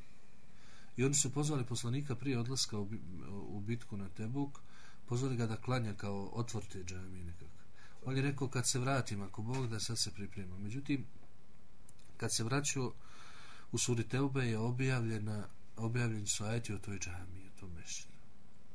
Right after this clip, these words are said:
Pa se tamo navodi: „Veledine tehadu mešćid dirara”, i tako dalje. Oni koji su uzeli mešćid, mešćid dirar znači džamija koja je izgrađena zbog štete muslimanima. Nakon toga, Al-Šanomu između ostalog kaže:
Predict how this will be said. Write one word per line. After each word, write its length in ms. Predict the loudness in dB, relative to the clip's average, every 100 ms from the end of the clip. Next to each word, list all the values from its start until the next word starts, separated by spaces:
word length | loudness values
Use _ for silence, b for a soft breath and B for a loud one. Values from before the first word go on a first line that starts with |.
| -2
Pa 80 | -2
se 100 | 0
tamo 140 | 0
navodi: 240 | 0 0 0
„Veledine 380 | 0 0 -2
tehadu 440 | -2 -2 -2 -2 -2
mešćid 300 | 0 0 -2 -4 B B B
dirara”, 520 | 4 8 10 8 6 2 -2 -4 -4 -4 -4 -4 -4 -4 -4 -4 -4 -4 -4 -2 0
i 40 |
tako 280 | 0 0 2
dalje. 260 | 2 2
Oni 180 | 2 2
koji 140 | 0 0
su 120 | 0
uzeli 240 | 0 0
mešćid, 360 | 2 4 4 4
mešćid 320 | 2 2 2
dirar 300 | 2 2 2
znači 360 | 0 0 0 -2 -2 -2
džamija 600 | 0 0 2 0 -2 -2 -4 -4 -4 -4 -4 -4 -4 -4
koja 180 | -2 0
je 60 | 0
izgrađena 500 | 2 0 0 0 -2
zbog 280 | -2 -2 -2
štete 360 | -2 -2 -2 -4 -4 -4 B B B B B B B -4 0
muslimanima. 640 | 0 0 -2 -4 -4 -4 -4 B B B B B B
Nakon 360 | 0 0 2 0
toga, 400 | 2 2 0 0
Al-Šanomu 500 | -2 0 0 0 0
između 240 | 0 0
ostalog 260 | -2 -2 -2
kaže: 320 | 0 0 -2